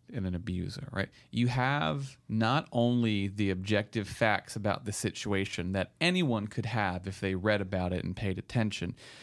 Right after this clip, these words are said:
you have this kind of direct experience of it. There's, like, intuitive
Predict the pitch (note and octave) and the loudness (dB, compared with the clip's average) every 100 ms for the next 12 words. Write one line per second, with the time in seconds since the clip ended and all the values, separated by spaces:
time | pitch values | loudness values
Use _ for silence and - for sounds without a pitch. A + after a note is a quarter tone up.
0 | - - B2 B2 B2+ D#3 D3 C3 B2+ - | -20 -2 0 2 4 4 2 0 0 -2
1 | B2+ A#2 G2+ G#2+ A2+ G#2 G2 G2+ C3+ - | 0 0 -2 -2 2 2 4 2 2 -6
2 | A2+ - - A2 A2 G2+ F2+ G2 - - | -6 -6 0 2 4 2 -2 -8 -12 -10
3 | - G2+ G#2 G2+ - - A2 - C#3 C#3 | -6 -2 0 0 0 -2 -2 0 2 4
4 | C3 A2+ | 4 2